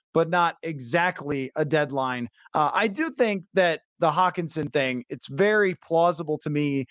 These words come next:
that he hasn't been doing eleven on elevens because he is closing in on that extension.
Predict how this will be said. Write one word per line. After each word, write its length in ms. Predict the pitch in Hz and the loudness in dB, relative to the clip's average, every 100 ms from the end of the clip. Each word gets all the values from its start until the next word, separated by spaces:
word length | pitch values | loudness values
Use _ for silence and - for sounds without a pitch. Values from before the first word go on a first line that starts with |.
| - _ - | -12 _ 0
that 160 | 151 | 0
he 100 | 143 | 0
hasn't 380 | 127 180 196 202 | -2 0 0 -2
been 120 | 190 | -2
doing 240 | 170 180 170 | 0 0 2
eleven 320 | 160 160 165 | 2 2 2
on 100 | 160 | 0
elevens 560 | 151 147 139 135 131 123 - _ - | 0 0 0 -2 -6 -8 -14 _ -2
because 400 | 151 - 156 143 | 0 2 0 0
he 220 | 151 147 | -2 0
is 300 | 139 123 - - | -2 -4 -12 -8
closing 520 | - 185 196 170 180 | 2 4 4 0 -2
in 120 | 175 | 0
on 120 | 170 156 | 0 0
that 160 | 143 | -2
extension. 680 | 139 - 160 156 151 147 | -4 -2 0 0 0 -2